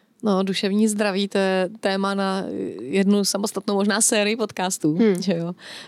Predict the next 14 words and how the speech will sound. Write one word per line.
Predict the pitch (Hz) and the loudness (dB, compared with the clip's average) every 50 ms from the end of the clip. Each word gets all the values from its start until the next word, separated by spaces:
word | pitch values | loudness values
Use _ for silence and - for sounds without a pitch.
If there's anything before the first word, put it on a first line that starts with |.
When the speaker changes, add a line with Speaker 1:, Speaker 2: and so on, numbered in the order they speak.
| - - | -6 -2
Speaker 1:
Ale, | 208 190 190 208 226 220 220 226 220 - - _ _ | 0 0 2 0 0 0 0 0 -2 -2 -6 _ _
eh, | 165 185 185 175 175 175 170 170 160 170 | 2 4 4 4 4 4 2 0 -2 -6
v | - - | -10 -12
tomhle, | - - 220 220 214 220 226 | -4 0 2 4 4 4 2
tom-, | 220 - 208 214 | 0 -2 -4 -2
téhleté, | - 226 214 214 214 240 233 226 220 214 214 - 50 50 - | -2 -2 -2 0 0 2 2 4 2 2 0 -2 -4 -10 -16
eh, | - - - - 175 170 175 175 180 190 | -16 -14 -10 -6 -4 -4 -4 -6 -8 -6
problematice, | - 190 196 196 202 208 208 208 208 - 214 - - - 226 220 214 214 214 - - - - - - - _ _ _ - | -2 -2 0 0 2 0 0 0 -2 -4 -6 -4 -2 0 2 2 2 0 0 -4 -8 -16 -20 -20 -20 -20 _ _ _ -2
eh, | 190 185 185 180 180 180 - | 0 2 2 2 2 0 2
určitě | - 196 214 196 - - 254 226 - - 240 233 226 226 233 233 233 233 _ _ _ _ _ _ _ _ _ _ _ _ _ _ _ _ _ _ _ _ _ _ _ _ _ _ _ _ _ _ | 2 2 2 2 2 0 0 -2 0 0 0 2 2 2 2 0 0 -2 _ _ _ _ _ _ _ _ _ _ _ _ _ _ _ _ _ _ _ _ _ _ _ _ _ _ _ _ _ _
potřebujeme, | - 226 220 - - 247 233 214 214 202 185 180 170 147 135 147 147 - _ _ _ _ - - | -2 -2 0 0 0 0 2 4 4 4 4 4 2 2 0 -2 -6 -10 _ _ _ _ -4 -4
určitě | 190 - - 208 - 226 | -2 -2 -2 0 0 0
potřebujeme, | 214 - 208 - - - 196 196 208 208 202 196 196 202 196 196 196 196 190 190 - | 0 0 0 0 0 0 2 2 2 2 2 2 2 2 2 2 2 0 0 -2 -4
eh, | - | -6